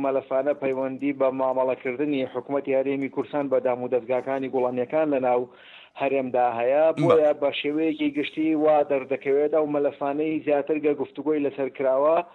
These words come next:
Speaker 1: تعبیر لە خواستەکانی تورکیا دەکات و ئەوەی کە زیاتر کە پەیوەندی بە ناوخۆی هەرێمەوە هەیە و پەیوەندی بە ئایندەی هەرێمەوەیە و بە پێی،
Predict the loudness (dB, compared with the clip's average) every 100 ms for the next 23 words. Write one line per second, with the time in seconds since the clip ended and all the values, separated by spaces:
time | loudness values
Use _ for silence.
0 | -20 -16 -2 0 0 0 2 0 0 -2
1 | -2 -4 -6 -4 -4 -4 -6 -4 0 2
2 | 0 -2 -2 0 0 2 2 0 -2 0
3 | 0 0 0 -4 -2 -6 -2 -2 -2 -2
4 | -2 -4 -4 -2 -2 -2 0 0 0 -2
5 | -16 -20 -20 -8 -2 0 0 0 0 2
6 | 2 2 2 0 0 -4 -4 -4 -2 0
7 | 0 -2 0 0 0 0 0 0 0 0
8 | 2 4 4 4 2 2 2 2 0 -4
9 | -2